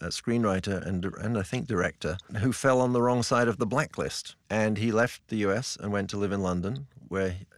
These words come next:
he continued to do his work, I think under pseudonyms, as, as some of those writers did. He lived about half a mile from the generally accepted site of where the Shakespeare's Globe once was,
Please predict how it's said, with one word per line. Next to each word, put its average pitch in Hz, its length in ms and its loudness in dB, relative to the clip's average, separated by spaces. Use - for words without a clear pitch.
he 98 320 -8
continued 104 400 0
to 95 80 -4
do 98 140 0
his 95 120 -2
work, 101 220 0
I 92 80 -2
think 101 240 -2
under 92 540 0
pseudonyms, 92 580 -2
as, 85 240 -6
as 92 120 -8
some 95 120 -4
of 90 100 -2
those 87 180 -2
writers 92 340 -2
did. - 240 -2
He 127 160 -2
lived 139 240 0
about 120 480 4
half 123 380 0
a - 40 0
mile 95 580 2
from 101 480 0
the 98 320 -4
generally 117 440 4
accepted - 500 -4
site - 520 -2
of 92 140 -4
where 95 240 2
the 92 100 -4
Shakespeare's 92 560 -6
Globe 87 400 -4
once 90 540 -2
was, 78 460 -2